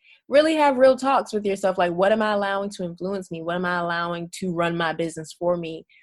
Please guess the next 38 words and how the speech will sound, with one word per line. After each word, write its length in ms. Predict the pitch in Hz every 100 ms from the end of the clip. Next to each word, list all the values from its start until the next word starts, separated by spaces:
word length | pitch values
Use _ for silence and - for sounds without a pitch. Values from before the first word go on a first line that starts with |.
| _ -
Um, 320 | 175 165 160 160
who 220 | 196 214
have 220 | 202 185
I 100 | 175
given 400 | 175 180 175 170
the, 240 | 170 175 170 - _
you 120 | 175
know, 340 | 175 156 156 156 _ _ _
steering 480 | - - 220 220 185
wheel 220 | 170 160 160
to? 180 | 180 160
Why 240 | 160 170
am 120 | 175
I 100 | 165
not 340 | 160 151 - -
driving 360 | 170 156 156
the 80 | 156
own, 420 | 151 156 156 151 -
my 160 | 156 156
own 180 | 151 -
car 360 | 208 202 165 175
for 80 |
my 120 | 165 165
business? 400 | 185 180 156 156
And 100 | 175
so 300 | 170 156 - _ _ -
just 160 | 240 233
thinking 200 | 277 277
about 260 | 262 208 180
what 220 | 202 202
you're 100 | 208
allowing 240 | 190 180 190
to 40 |
have 200 | 170 -
control 380 | 165 - 165 165
over 160 | 160
you, 360 | 151 156 156 156 -
um, 480 | 160 151 151 151